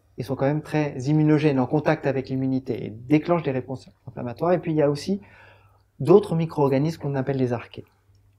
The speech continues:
L'ensemble, c'est cet ensemble qui constitue, qui constitue le microbiote intestinal. Pour vous donner un, une, une ordre de grandeur,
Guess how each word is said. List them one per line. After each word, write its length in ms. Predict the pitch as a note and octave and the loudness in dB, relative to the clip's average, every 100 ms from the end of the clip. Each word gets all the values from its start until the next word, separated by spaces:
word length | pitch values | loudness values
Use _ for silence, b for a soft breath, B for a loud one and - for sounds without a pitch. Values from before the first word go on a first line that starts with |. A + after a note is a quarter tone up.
| _ _ _ _ _ _ | _ _ _ _ _ _
L'ensemble, 680 | C#3 F3 F3 F#3 A3 C#4+ C4 - | 4 4 4 4 6 4 -4 -12
c'est 240 | - D#3+ | -4 -4
cet 320 | - G#3 A3 | 0 0 2
ensemble 500 | G3+ F#3+ D3 D3 E3+ - | 0 0 -6 -6 -10 -12
qui 140 | - | -8
constitue, 500 | D3+ D3 - C#3+ D3 F#3+ _ _ | -6 -6 -6 -8 -8 -12 _ _
qui 160 | D3+ | -10
constitue 560 | - D#3 - D3+ - F#3+ | -6 -8 -4 -8 -2 0
le 440 | D3+ C#3+ D#3+ - - | 2 2 0 -2 -2
microbiote 540 | D3+ D#3+ - D3 D3 | -2 0 0 0 -2
intestinal. 560 | C#3+ C3 B2 - C3 C#3 _ _ _ _ _ _ _ _ _ | -4 -10 -12 -12 -16 -16 _ _ _ _ _ _ _ _ _
Pour 120 | D#3 | 0
vous 100 | C#3+ | 2
donner 280 | C3+ C3 A#2 | 2 2 0
un, 580 | - A#2+ A#2 - - - G#2 - - | -4 -8 -8 -10 -14 -18 -20 -16 -6
une, 180 | B2+ C3 D3 | -6 -6 -4
une 180 | B2+ | 2
ordre 280 | C3 C3 B2 | 2 2 0
de 80 | A#2+ | 0
grandeur, 560 | A#2 C#3 E3+ G3+ C#3+ | 0 2 4 4 2